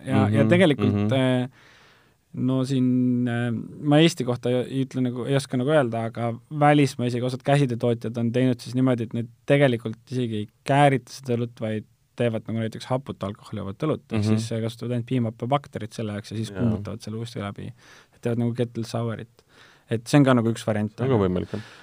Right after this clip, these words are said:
Speaker 1: Aga kui
Speaker 2: Aga
Speaker 1: me
Speaker 2: no see ei ole niisugune klassikaline, äh,
Speaker 1: Jah,
Speaker 2: õlu, eks ju?
Speaker 1: jah, jah, absoluutselt. Et ja kui me tuleme tagasi selle meie õlle juurde, siis me tegelikult kasutame selle oma firma lihtsalt nulli puhul täpselt sedasama pärmi, mida me kasutame siis, äh, firma liste puhul. Ehk siis see pärm on tegelikult, äh,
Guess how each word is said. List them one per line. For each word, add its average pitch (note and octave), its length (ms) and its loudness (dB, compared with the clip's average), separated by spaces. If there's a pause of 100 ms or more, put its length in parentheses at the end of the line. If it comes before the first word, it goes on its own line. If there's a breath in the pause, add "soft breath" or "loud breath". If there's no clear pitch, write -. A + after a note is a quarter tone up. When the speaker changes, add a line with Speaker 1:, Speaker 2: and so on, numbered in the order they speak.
(140 loud breath)
Speaker 1:
Aga D3 100 8
kui D#3 60 8
Speaker 2:
Aga - 40 10
Speaker 1:
me D#3+ 60 8
Speaker 2:
no A#2+ 80 6
see C3+ 120 6
ei B2 60 8
ole A#2 120 10
niisugune A2 220 4
klassikaline, G2+ 580 2
äh, F#2 640 0
Speaker 1:
Jah, G#2 140 8
Speaker 2:
õlu, F2+ 180 4
eks F2 140 -2
ju? - 100 -4
Speaker 1:
jah, B2 180 2 (140)
jah, A2+ 220 -6
absoluutselt. - 520 -12
Et C#3 200 -2
ja D3 80 0
kui D3 80 6
me D3+ 80 6
tuleme E3 260 8
tagasi F3+ 280 8
selle C#3+ 160 4
meie F#3 300 8 (320)
õlle C#3 160 6
juurde, C3+ 280 2
siis - 200 -4
me C#3 80 2
tegelikult D3+ 340 4
kasutame B2+ 840 2
selle B2 360 0
oma B2 140 0
firma C#3 300 4
lihtsalt A#2+ 200 -2
nulli C#3 240 6
puhul A#2+ 180 0
täpselt C#3+ 360 2
sedasama C#3 380 2
pärmi, D3+ 340 6
mida C3 160 2
me B2 80 2
kasutame A#2+ 560 0
siis, A2 380 -8
äh, G#2+ 120 -4
firma B2 280 2
liste C3+ 280 -4
puhul. D#3 300 -2
Ehk C3 100 -4
siis - 160 -12
see C#3 100 -2
pärm D3 300 6
on B2+ 60 2
tegelikult, C3 540 -2
äh, B2 260 2